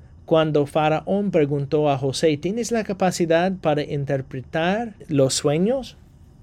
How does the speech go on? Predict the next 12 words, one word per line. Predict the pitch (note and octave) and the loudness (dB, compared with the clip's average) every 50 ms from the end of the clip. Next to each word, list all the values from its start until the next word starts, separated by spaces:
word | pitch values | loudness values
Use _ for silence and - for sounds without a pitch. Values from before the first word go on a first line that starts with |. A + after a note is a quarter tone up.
| - - - - - - - - - - - - - | -20 -20 -20 -20 -20 -20 -20 -20 -20 -20 -20 -20 -8
José | - D3 C3+ - E3 D#3 | -6 -4 0 2 2 2
dijo | D3 D3+ C#3 C3 C3 - | 2 2 0 0 -2 -4
que | - B2 A2+ | -6 -8 -6
no, | B2 C#3+ F3+ B3+ - A3+ - - - - - - - - - - - - - - | -6 -6 -6 -6 -8 -12 -16 -20 -20 -20 -20 -20 -20 -20 -20 -20 -20 -20 -16 -4
"Yo | C3 C3+ D3 F3 | 0 2 2 4
no, | F3+ E3 F3+ G3 G3 - - - - - - - - - - - - - - - - - - - | 2 2 0 -2 -2 -6 -10 -14 -20 -20 -20 -20 -20 -20 -20 -20 -20 -20 -20 -20 -20 -20 -8 -4
pero | - C#3+ C3+ C3+ | -2 0 0 0
Dios | B2+ B2+ B2 C3+ D3+ D#3 C3+ - | 0 0 2 4 4 4 2 0
sí". | - - D3 C3+ - - - - - - - - - - - - - - - - - - - - - | -4 -6 -8 -10 -12 -14 -20 -20 -20 -20 -20 -20 -20 -20 -20 -20 -20 -20 -20 -20 -20 -20 -20 -8 -2
También | C#3 D3 D#3 D#3 D3+ E3 E3 E3 D#3 | 0 2 2 4 4 4 4 2 2
con | - D#3+ C#3+ C#3+ C3+ | 0 0 0 2 0
Daniel, | C3 B2+ B2 B2+ C3+ D#3+ G#3 G3+ C#3 - | 0 0 0 -2 0 0 0 0 -2 -6